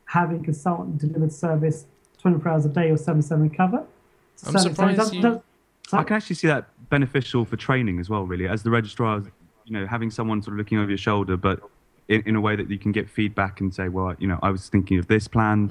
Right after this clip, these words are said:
Speaker 2: Really? I was
Speaker 3: And
Speaker 2: gonna say the opposite.
Speaker 3: Well, no, I, 'cause I, I was thinking, like, w-, is this, is it good or bad because you're not making the decisions? But, you know, you know, you don't get that opportunity very often to have, say, a ward round where you walk around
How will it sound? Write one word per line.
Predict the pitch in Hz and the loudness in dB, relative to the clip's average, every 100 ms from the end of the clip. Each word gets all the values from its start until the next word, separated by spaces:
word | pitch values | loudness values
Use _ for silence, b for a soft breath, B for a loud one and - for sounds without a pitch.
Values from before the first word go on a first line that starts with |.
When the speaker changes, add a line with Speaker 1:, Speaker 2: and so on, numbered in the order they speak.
| 123 | -2
Speaker 2:
Really? | 165 190 143 | -4 -2 0
I | |
was | 151 160 | -2 -2
Speaker 3:
And | |
Speaker 2:
gonna | 175 | -2
say | 160 170 | -2 -2
the | 151 | -2
opposite. | 160 151 123 - - _ _ - | -4 -4 -8 -8 -14 _ _ 2
Speaker 3:
Well, | 131 | 4
no, | 147 156 147 | 6 4 4
I, | 147 | 0
'cause | - 151 | -4 -4
I, | 170 170 | -4 -2
I | 143 | -4
was | 147 | -2
thinking, | 185 175 117 98 98 | -2 0 0 0 -2
like, | 113 110 | -4 -2
w-, | 95 - | 0 0
is | 107 113 | 0 0
this, | 117 113 - | 0 -4 -6
is | 104 | -4
it | 104 | -2
good | 110 | -2
or | 101 | 0
bad | 107 101 | 0 -2
because | 98 101 | -2 -2
you're | 95 | 0
not | 101 - | 0 2
making | 104 101 95 | 0 0 -2
the | 90 | -2
decisions? | 92 104 95 90 90 | -4 -4 -2 -4 -4
But, | - 98 - b b b b _ _ _ - | -2 -4 -4 b b b b _ _ _ -6
you | 127 | -2
know, | 123 - | -2 0
you | 120 | 2
know, | 127 | 4
you | |
don't | 139 139 | 4 2
get | 147 | 0
that | 123 | -2
opportunity | 120 - 135 120 - | -4 -2 2 0 0
very | 113 110 | 0 2
often | 113 - 107 | 2 2 0
to | 95 | 2
have, | 107 101 95 101 | 2 0 0 -6
say, | - | -2
a | 98 | 0
ward | 104 107 | 0 0
round | 104 95 92 | 0 0 0
where | 98 | 0
you | 98 98 | 0 0
walk | 104 104 | -2 0
around | 101 95 | 0 0